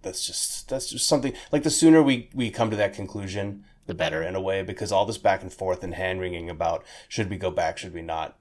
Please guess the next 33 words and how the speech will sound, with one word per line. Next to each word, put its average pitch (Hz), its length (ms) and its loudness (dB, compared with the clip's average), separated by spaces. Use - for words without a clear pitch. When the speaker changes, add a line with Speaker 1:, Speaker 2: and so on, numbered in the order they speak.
Speaker 1:
is 85 500 -6
distracting, 127 1000 -2
while 95 180 6
we 104 120 -4
could 113 280 -2
be 107 100 0
just 95 200 -8
perfecting 110 680 0
or 95 80 -4
getting 95 300 -4
better 87 480 0
at 85 280 -2
remote 87 300 -4
learning. 85 380 -6
Speaker 2:
Right. 180 240 -6
Speaker 1:
And 104 140 -4
one 117 100 8
of 113 60 4
the 110 80 2
things 104 260 0
that 95 100 -2
I 90 60 2
wish 98 760 -2
I 92 80 2
was - 200 0
seeing 92 340 -2
more 139 280 4
from 90 180 -4
our 87 120 0
local 90 260 -4
school 107 240 -4
districts 90 500 -8
was 87 400 -2